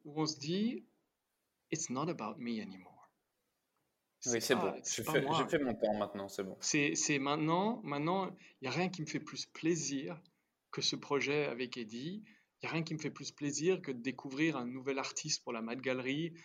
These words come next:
Speaker 1: qui, euh, crève la dalle, parce que tous les artistes qu'on présente, euh, crèvent la dalle. Pourquoi ? Parce qu'il n'y a aucune galerie qui veut présenter de l'art mécanique ou cinétique, ça ne les intéresse pas. Donc ils ne trouvent jamais de, de gens qui vont présenter leurs œuvres.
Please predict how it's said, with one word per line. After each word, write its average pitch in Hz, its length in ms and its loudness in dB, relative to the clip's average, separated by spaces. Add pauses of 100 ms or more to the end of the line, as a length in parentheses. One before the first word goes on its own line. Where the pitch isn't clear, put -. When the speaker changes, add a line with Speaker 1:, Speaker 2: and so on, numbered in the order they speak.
(280)
Speaker 1:
qui, 131 260 -6
euh, 104 80 -8 (140)
crève 135 200 -4
la 135 140 -2
dalle, 143 320 -4
parce - 160 -12
que - 100 -20 (140)
tous 175 160 2
les 123 160 2
artistes - 320 -4
qu'on 123 140 -10
présente, 127 560 -2
euh, 113 180 -4
crèvent 127 260 -4
la 120 140 0
dalle. 151 300 0
Pourquoi ? 143 380 -2
Parce 117 200 -8
qu'il 104 140 -10
n'y - 360 -20
a - 100 -18
aucune 170 360 -2
galerie 143 440 0
qui 165 120 -12
veut 117 100 -4
présenter 120 460 -6
de 120 80 -4
l'art 113 200 -6
mécanique 117 480 -8
ou - 60 -12
cinétique, 113 480 -4
ça - 140 -6
ne 92 60 -14 (160)
les 127 160 0
intéresse 117 440 -4
pas. 120 240 -6 (340)
Donc - 160 -16
ils - 120 -20
ne - 60 -14
trouvent 117 200 -20
jamais 160 540 2
de, 117 200 -4
de 117 80 -8
gens 127 220 -2
qui 208 180 -14 (100)
vont 113 140 -12 (240)
présenter 135 440 -2
leurs 117 240 -4
œuvres. 127 340 -6